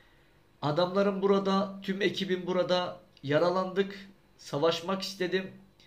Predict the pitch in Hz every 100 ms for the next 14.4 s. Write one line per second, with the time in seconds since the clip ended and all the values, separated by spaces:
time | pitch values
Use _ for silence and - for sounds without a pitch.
0 | _ - - _ _ _ _ _ _ _
1 | _ - 143 139 196 185 190 175 196 190
2 | 190 - - 175 180 175 180 185 185 151
3 | - 170 180 190 180 185 - - - _
4 | _ _ _ _ 123 143 165 165 175 185
5 | 175 165 180 185 175 143 - 170 175 180
6 | - - - _ _ 160 151 185 185 190
7 | 196 180 185 190 - - 160 160 - 175
8 | 180 190 190 147 165 170 185 185 185 -
9 | - - _ _ 151 185 190 190 190 190
10 | 151 160 180 185 180 175 185 185 - -
11 | 120 143 147 185 170 180 190 - - 127
12 | 147 147 151 151 180 170 175 185 - -
13 | - - 160 165 170 190 202 190 - 151
14 | 170 180 -